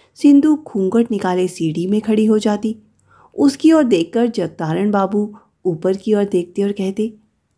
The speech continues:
"माँ जननी, आपका बेटा आपके चरणों की धूल लेने आया है। इतने कुछ दिनों से मैं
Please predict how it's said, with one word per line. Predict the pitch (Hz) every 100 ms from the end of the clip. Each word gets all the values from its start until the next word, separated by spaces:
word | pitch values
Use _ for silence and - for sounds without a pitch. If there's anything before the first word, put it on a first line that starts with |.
| _ _ _ _ _ _ -
"माँ | 175 170 185
जननी, | 185 170 160 170 220 _ _ _ _ _
आपका | 160 151 - 214 208
बेटा | 185 165 185
आपके | 202 202 -
चरणों | 220 185 156 175
की | 190 226 214
धूल | 196 180 202
लेने | 214 185
आया | 165 147 151
है। | 156 - _ _ _ _ _ _ _
इतने | 175 170 175 208
कुछ | 233 226
दिनों | 220 208 214
से | 226
मैं | 220 220